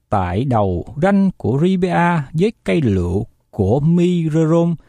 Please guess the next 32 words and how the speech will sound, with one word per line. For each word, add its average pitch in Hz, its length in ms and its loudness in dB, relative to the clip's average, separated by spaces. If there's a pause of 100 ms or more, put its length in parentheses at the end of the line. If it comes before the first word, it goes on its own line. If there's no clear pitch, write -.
(280)
còn 117 240 0
đạo 90 200 -4
quân 175 260 0
theo 175 220 -2
người 135 400 2
ước - 260 -6
chừng 92 240 0
sáu 175 300 -4
trăm 170 200 0
người. 98 140 0 (1000)
Ahija, 190 640 0 (140)
con 190 200 0
trai 180 300 -2
của 107 280 -2
Ahitub, 175 580 -2 (500)
anh 180 260 2 (160)
của 98 280 -2 (140)
Icabod, 180 600 -2 (460)
con 175 200 0 (100)
trai 175 280 0 (100)
của 113 240 -2
Phinea, 170 720 0 (520)
cháu 202 300 0 (120)
của 101 360 0 (100)
Heli, 180 380 0 (340)
mặc - 220 -2
áo 185 260 -2
ephod 190 380 -2 (220)
làm 120 260 0
thầy 104 280 -4
tế 220 200 -4
lễ 85 380 -2